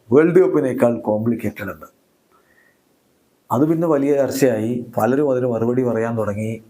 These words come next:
ഏറ്റവും ഒടുവിൽ ലിയോ മെസ്സി പോലും, പോലും എന്നെന്താ, അങ്ങെന്താ ഒരു പോലും എന്ന് ചോദിക്കേണ്ടതില്ല, അദ്ദേഹത്തോട് അങ്ങനെ ചോദിച്ചപ്പോൾ അദ്ദേഹം മറുപടി പറഞ്ഞതാണ്.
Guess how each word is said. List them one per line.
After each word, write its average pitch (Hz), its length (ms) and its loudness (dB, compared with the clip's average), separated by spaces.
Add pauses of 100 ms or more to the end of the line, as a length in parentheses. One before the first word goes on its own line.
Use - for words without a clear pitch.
ഏറ്റവും 127 220 2
ഒടുവിൽ 123 280 -2
ലിയോ 123 320 -2
മെസ്സി 147 280 0
പോലും, 139 520 0 (760)
പോലും 131 840 0 (120)
എന്നെന്താ, 131 500 0
അങ്ങെന്താ 123 320 2
ഒരു 143 180 2
പോലും 123 420 2
എന്ന് - 400 -4
ചോദിക്കേണ്ടതില്ല, 131 760 0 (140)
അദ്ദേഹത്തോട് 123 440 0
അങ്ങനെ 131 180 -4
ചോദിച്ചപ്പോൾ 143 440 2
അദ്ദേഹം 131 200 -4
മറുപടി 120 320 0
പറഞ്ഞതാണ്. 135 420 0